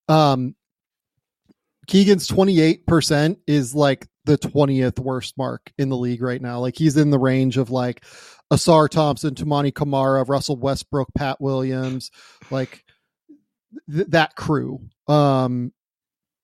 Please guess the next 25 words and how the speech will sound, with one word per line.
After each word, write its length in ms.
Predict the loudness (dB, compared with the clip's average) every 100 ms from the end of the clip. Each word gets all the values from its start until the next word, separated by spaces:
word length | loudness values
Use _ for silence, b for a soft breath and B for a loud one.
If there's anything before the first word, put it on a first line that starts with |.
| _ -10
it, 140 | -6 -2
it, 120 | 0
it's, 320 | 0 0 -4 0
it's 220 | 0 0
just 300 | 0 0 0
a 600 | 0 2 2 2 0 -4 -8 _ _ _ _
unsustainable 840 | 0 2 0 -6 2 4 4 4 2
level 400 | 0 -2 -4 -6
of 100 | -6
bad 300 | -6 -6 -6
shooting 400 | -6 -4 -4 -6
for 140 | -6 -2
Keegan, 460 | 0 2 0 -2 b b b 0
and 220 | 2 4
it'll 220 | 4 4
turn 380 | 4 0 0 0
and 120 | -2
it'll 220 | -2 -2 -2
be 140 | -4
fine. 380 | -2 -2 0 -2
Now, 200 | -4 -4
like, 420 | -4 -6 -8 -14 _ _ _ _ _ _ _ _ _
is 140 | -6 -4
Keegan 400 | -2 0 0 0
gonna, 280 | 0 0